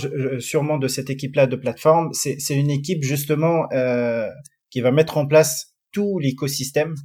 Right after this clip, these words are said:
qui va permettre en fait aux gens de développer, euh, tranquillement. Et quand on parle de, de, d'écosystème, c'est que, euh,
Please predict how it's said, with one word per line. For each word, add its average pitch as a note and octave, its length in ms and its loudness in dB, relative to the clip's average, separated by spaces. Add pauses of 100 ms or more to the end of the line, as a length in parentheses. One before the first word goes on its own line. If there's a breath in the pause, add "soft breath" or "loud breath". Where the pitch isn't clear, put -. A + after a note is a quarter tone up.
(600)
qui A#2+ 80 -12
va B2 100 4
permettre C#3 400 4
en C3+ 60 0
fait C#3+ 200 -4
aux C3+ 60 0
gens C#3+ 200 2
de B2 100 -2
développer, A#2+ 500 0
euh, A2 60 -2
tranquillement. B2+ 560 -4 (520 loud breath)
Et C3+ 120 0
quand D#3 180 -2
on E3 120 2
parle G3+ 260 6
de, D3+ 240 0
de, C3+ 420 -2
d'écosystème, D3+ 800 -2
c'est D3 200 -6
que, E3+ 400 -4
euh, B2+ 380 -2